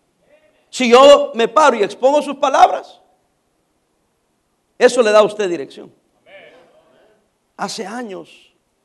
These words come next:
estaba yo, a mí me gusta tener los mensajes ya preparados antes que cinco minutos antes de la predicación. <laughs> Yo ya tenía mi mensaje listo, preparado,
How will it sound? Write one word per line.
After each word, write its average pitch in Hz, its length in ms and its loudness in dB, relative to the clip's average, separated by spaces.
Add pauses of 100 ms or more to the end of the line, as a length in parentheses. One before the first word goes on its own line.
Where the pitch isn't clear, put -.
(880)
estaba 202 400 -4
yo, 196 720 -4 (640)
a 185 80 -10
mí 240 40 -6
me 320 60 -6
gusta 339 220 -6
tener 247 160 -4
los 302 100 -4
mensajes 254 440 -6
ya 233 140 -2
preparados 233 800 -4
antes 214 680 -6 (800)
que - 80 -16
cinco 214 300 -10
minutos 190 240 -6
antes 185 180 -10
de 151 60 -10
la 143 120 -6
predicación. 131 540 -18
<laughs> - 80 -20 (2250)
Yo 170 100 2
ya 220 80 4
tenía 233 220 2
mi 233 140 -2
mensaje 220 420 -2
listo, 247 400 -10
preparado, 233 760 0